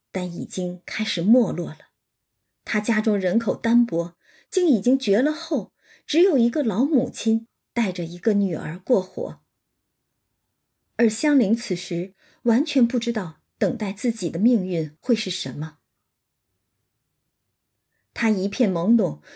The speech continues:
说起夏家的情况，还在替他们家绝了后而惋惜呢。宝玉听了，就忙问道：“咱们也别管她绝后不绝后，只是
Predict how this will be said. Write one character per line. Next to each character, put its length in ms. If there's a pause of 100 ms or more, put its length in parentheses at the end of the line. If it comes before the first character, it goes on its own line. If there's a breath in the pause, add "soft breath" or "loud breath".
(140 loud breath)
说 240
起 160
夏 260
家 160
的 120
情 260
况， 320 (160)
还 220
在 180
替 220
他 160
们 120
家 220
绝 300
了 100
后 480
而 140
惋 260
惜 320
呢。 220 (1080)
宝 240
玉 160
听 260
了， 220 (180 soft breath)
就 140
忙 260
问 200
道 260 (640)
：“咱 200
们 120
也 140
别 180
管 240
她 160
绝 240
后 200
不 120
绝 220
后， 380 (340)
只 160
是 400